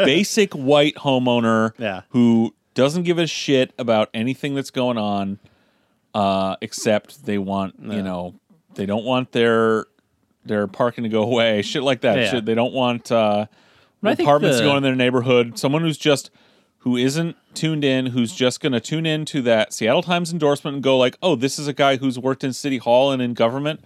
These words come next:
Speaker 1: Great. And this is, you know, great. Default." That's what
Speaker 2: Yeah.
Speaker 1: they're counting on, because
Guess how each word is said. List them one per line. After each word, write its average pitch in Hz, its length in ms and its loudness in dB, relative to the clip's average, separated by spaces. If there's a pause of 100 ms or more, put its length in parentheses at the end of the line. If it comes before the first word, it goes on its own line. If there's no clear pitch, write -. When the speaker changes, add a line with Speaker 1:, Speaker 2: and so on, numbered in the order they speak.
(360)
Speaker 1:
Great. 156 260 2
And 110 100 -4
this 127 180 -4
is, - 240 -8 (200)
you 123 140 -6
know, 131 220 -2 (140)
great. 123 360 0
Default." 123 600 -2 (180)
That's 170 240 2
what - 60 0
Speaker 2:
Yeah. 120 80 2
Speaker 1:
they're 104 80 -2
counting 262 260 0
on, 101 120 -4 (280)
because 190 420 0